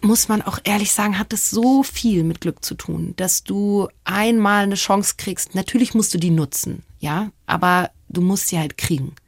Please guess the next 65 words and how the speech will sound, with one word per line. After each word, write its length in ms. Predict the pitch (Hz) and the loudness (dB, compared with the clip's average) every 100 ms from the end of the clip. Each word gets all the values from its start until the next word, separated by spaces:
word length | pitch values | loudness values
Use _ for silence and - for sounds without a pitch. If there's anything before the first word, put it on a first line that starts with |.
| _ - - | _ -20 -16
Das 100 | - | -6
heißt, 200 | 185 - | -4 -2
du 40 | 185 | -4
musst 220 | 185 - | -4 -4
eingeladen 560 | 117 190 202 190 190 190 | 0 2 2 2 2 0
sein 220 | 180 180 | -2 -4
zum 140 | - | -6
Casting. 440 | 180 175 175 - 170 | -6 -2 -2 -4 -6
Es 100 | 170 | -4
muss 140 | 170 | -6
dich 200 | - - | -6 -4
irgendwann 460 | 175 214 240 208 208 | 0 2 2 2 2
mal 120 | 190 | 0
irgendeine 460 | 185 233 240 180 190 | 0 0 0 -4 -4
Person 360 | 190 165 185 202 | -4 -2 0 0
gesehen 340 | 175 180 180 | 0 0 2
haben, 120 | 175 | 0
die 80 | 170 | 0
sagt, 260 | 165 160 160 | -2 -4 -6
„Ja, 100 | 143 - | -8 -6
das 220 | 120 - | -4 -4
ist 200 | - - | -4 -8
doch 100 | - | -10
jetzt 200 | 156 - | -10 -8
hier, 260 | - 147 | -6 -4
aber 340 | - 135 123 - - - - - - | -4 -4 -6 -10 -18 -20 -20 -18 -10
das 160 | - | -6
ist 200 | - - | -4 -4
doch 140 | - - | -4 -2
hier 120 | 151 | 0
mal, 240 | 143 113 98 | 0 -2 -6
das 200 | 127 - | -4 0
haben 120 | 180 | 2
wir 60 | |
ja 120 | 143 135 | 2 0
noch 100 | 139 | -2
nicht 180 | 139 - | -4 -6
gesehen.“ 400 | 139 156 202 - - - - - - | -2 2 2 -2 -10 -16 -16 -16 0
Und 180 | 214 190 | 2 4
wenn 120 | 226 | 4
das 160 | 240 254 | 2 2
nicht 160 | 233 | -2
passiert, 340 | 220 - 294 294 | -2 0 2 4
dann 180 | 294 | 2
passiert's 300 | 277 269 339 | 2 -2 -2
halt 140 | 233 185 | -4 -2
nicht. 280 | 165 - - _ _ _ - | -4 -6 -14 _ _ _ -8
Und 160 | 208 202 | -2 2
dann 140 | 202 | 2
bist 180 | 208 - | 0 0
du 40 | |
nicht 180 | 214 202 | 0 0
schlechter 640 | - 220 - 247 233 233 | 0 0 2 4 6 6
oder 420 | - 208 196 190 175 | 4 2 4 2 2
weniger 280 | 202 202 | 0 2
begabt, 520 | 180 175 165 185 220 202 | -2 -2 0 0 0 -2
dann 360 | 208 202 202 | 0 0 0
ist 200 | - - | -4 -6
nur 100 | 202 | -4
einfach 220 | 190 185 | -2 -4
diese 200 | - 170 | -6 -6
Chance 320 | 185 214 220 165 | -2 -2 -2 -2
noch 100 | 147 | -2
nicht 180 | 147 - | -4 -8
gekommen. 460 | 165 - 160 156 | -14 -10 -10 -10